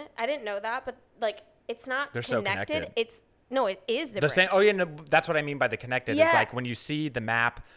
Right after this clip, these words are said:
Speaker 2: of the eyes connected to the brain, you're like, "Oh, they're actually the same kind of organ."
Speaker 1: Well, it is.
Speaker 2: Yeah.
Speaker 1: It, so, like, when you're born,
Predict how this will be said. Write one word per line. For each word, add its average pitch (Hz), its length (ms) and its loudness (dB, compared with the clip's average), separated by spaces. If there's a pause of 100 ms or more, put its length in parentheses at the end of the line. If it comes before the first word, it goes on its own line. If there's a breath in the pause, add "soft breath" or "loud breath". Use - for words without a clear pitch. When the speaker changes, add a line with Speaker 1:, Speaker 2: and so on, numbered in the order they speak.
(280 loud breath)
Speaker 2:
of 113 260 2
the 110 300 -2
eyes 113 260 2
connected 113 360 -8
to 113 60 -12
the 110 100 -4
brain, 110 300 -4
you're 107 120 -4
like, 101 240 -4
"Oh, 139 100 -2
they're 117 160 0
actually 113 600 -4 (220)
the 113 80 -6
same 110 380 -6
kind 107 200 -10
of - 100 -8
organ." 92 380 -6
Speaker 1:
Well, 285 140 6
it 233 80 2
is. 330 320 -2
Speaker 2:
Yeah. - 200 -2
Speaker 1:
It, 262 220 -8
so, 277 180 -2
like, 262 160 -2
when 262 100 -4
you're 247 80 -2
born, 240 440 -4